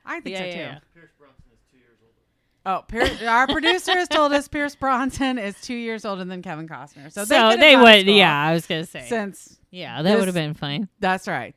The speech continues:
Speaker 1: That's
Speaker 2: Yeah.
Speaker 1: exactly right. All right. Um,
Speaker 2: Yeah, but I mean, it's Cheech. I mean, come on.
Speaker 1: I know.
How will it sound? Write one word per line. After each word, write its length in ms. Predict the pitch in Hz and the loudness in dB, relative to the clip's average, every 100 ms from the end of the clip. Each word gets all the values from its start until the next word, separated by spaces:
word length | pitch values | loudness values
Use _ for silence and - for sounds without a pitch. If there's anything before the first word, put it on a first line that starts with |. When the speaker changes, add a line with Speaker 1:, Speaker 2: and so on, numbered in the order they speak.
| - | -10
Speaker 1:
That's 160 | - | -8
Speaker 2:
Yeah. 40 | 185 | -8
Speaker 1:
exactly 320 | 175 175 185 | -10 -10 -10
right. 180 | 143 127 _ - | -12 -14 _ -14
All 80 | |
right. 280 | 214 185 147 - | -10 -8 -10 -14
Um, 540 | 214 214 202 180 185 180 _ _ _ _ | -16 -16 -18 -20 -20 _ _ _ _ _
Speaker 2:
Yeah, 280 | 208 190 160 | -6 -2 -2
but 120 | 160 | 0
I 120 | 214 214 | 0 0
mean, 180 | 190 | -2
it's 260 | 170 160 - | -4 -6 -10
Cheech. 420 | - 208 151 - - - | -6 -4 -4 -8 -12 -4
I 100 | 202 | -2
mean, 160 | 196 | -2
come 180 | 226 214 | -4 -4
on. 320 | 151 123 135 - _ - | -4 -6 -10 -18 _ -6
Speaker 1:
I 160 | 269 | -4
know. 220 | 247 165 | -4 -8